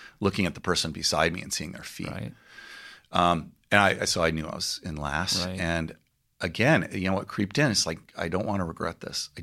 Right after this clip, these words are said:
Speaker 1: don't wanna regret this. I wanna be able to look back and know, know that I tried as hard as I could, that I welled up every possible fiber of s-, of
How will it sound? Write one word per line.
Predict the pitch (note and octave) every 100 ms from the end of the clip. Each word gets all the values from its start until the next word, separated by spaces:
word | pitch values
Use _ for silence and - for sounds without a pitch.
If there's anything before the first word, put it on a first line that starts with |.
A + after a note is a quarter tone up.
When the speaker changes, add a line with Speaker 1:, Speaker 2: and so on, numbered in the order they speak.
| -
Speaker 1:
don't | F#2
wanna | C3 A2
regret | F#2 F2+ E2+
this. | - -
I | -
wanna | F2+
be | F2+
able | F2+ F2
to | D#2
look | D#2 -
back | D#2+ E2 D#2+ - _ _ _ _ _ -
and | E2 E2 D#2+ D#2 -
know, | E2+ A2 C#3+ - - _ _ _ _ _
know | F#2+ A2 D#2+
that | F2+
I | F2
tried | - E2+ E2+ E2+
as | D#2+
hard | - - E2 F2
as | D#2+
I | D#2+
could, | - - - - _ -
that | F2
I | E2+
welled | E2+ E2+ E2+
up | D#2+
every | E2+ E2 E2 - -
possible | - - G2 - E2+ E2 C#2 - - - - - _
fiber | - - G2+ D#2+ C#2+ -
of | E2+ C#2+ - _
s-, | - - -
of | -